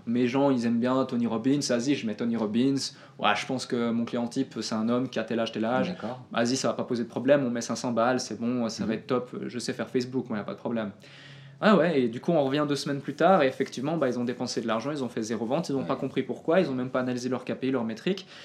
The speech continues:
Speaker 1: et autres. Et c'est là que les gens se rendent compte, en fait, avec du recul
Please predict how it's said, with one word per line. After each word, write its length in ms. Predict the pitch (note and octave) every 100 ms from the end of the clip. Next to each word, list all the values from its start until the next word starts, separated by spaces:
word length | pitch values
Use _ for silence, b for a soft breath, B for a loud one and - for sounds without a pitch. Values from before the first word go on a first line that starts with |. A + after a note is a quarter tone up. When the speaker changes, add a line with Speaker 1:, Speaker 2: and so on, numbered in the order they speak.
| B B
Speaker 1:
et 60 | C3
autres. 240 | D#3+ G3+ -
Et 60 | C#3+
c'est 180 | - C#3
là 180 | D#3+
que 120 | E3 C3+
les 100 | C3+
gens 160 | D3+
se 140 | - B2+
rendent 180 | B2
compte, 240 | A#2+ D3 C3+
en 60 |
fait, 180 | A2+ C3
avec 160 | A#2+ A#2+
du 80 | A#2+
recul 540 | B2+ A#2+ G#3 G3 -